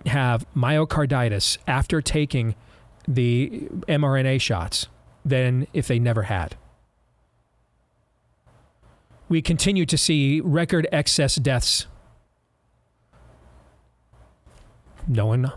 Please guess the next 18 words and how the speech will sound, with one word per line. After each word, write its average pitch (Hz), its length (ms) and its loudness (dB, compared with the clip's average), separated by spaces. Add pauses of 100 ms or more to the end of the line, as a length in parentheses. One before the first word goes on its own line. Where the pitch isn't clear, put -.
(120)
has 117 220 0
an 139 80 0
explanation 160 640 -4
or 95 220 -4
even 117 220 0
bothers 113 340 0
looking 143 240 -2
for 104 140 -4
one. 92 200 -6 (1600)
The 165 160 2
lockdowns 170 560 2
in 151 80 2
the 151 60 4
United 147 260 2
States 151 320 0
produced 139 560 0 (840)
the 156 160 2
erasure 143 640 2